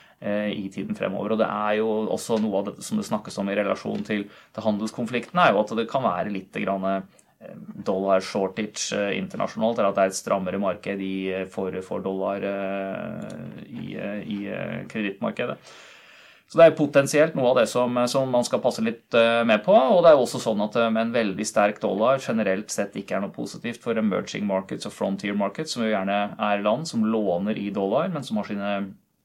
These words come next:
eh, inntekter eller i hjemlig lands, eh, valuta. Sånn at, eh, stiger dollaren, så blir lånet dyrere, og det er ikke noe spesielt, eh, positivt. Men du kan si en, en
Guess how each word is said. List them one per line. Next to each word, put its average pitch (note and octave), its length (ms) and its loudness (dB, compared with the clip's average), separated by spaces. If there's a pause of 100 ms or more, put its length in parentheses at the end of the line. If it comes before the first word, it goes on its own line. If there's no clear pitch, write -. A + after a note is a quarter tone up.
(360)
eh, G2 220 -4
inntekter G2 500 -6
eller F#2+ 120 -6
i F#2 300 -6
hjemlig F#2 360 -6
lands, F#2+ 340 -4
eh, G2 640 -6
valuta. F#2 380 -6
Sånn G2+ 180 -6
at, - 80 -8
eh, G2 180 0 (260)
stiger A#2+ 240 -2
dollaren, A#2 340 4
så A#2+ 100 -8
blir A2 300 2
lånet G2 640 -2
dyrere, F#2+ 360 -6
og F#2+ 80 -4
det F2+ 80 -2
er E2+ 80 -2
ikke - 180 -20
noe - 120 -10
spesielt, - 560 -12
eh, G#2+ 180 -12
positivt. - 500 -16 (440)
Men - 80 -10
du C#3+ 60 -6
kan D#3+ 100 2
si E3 200 -2
en, D#3 220 2
en D#3 180 -6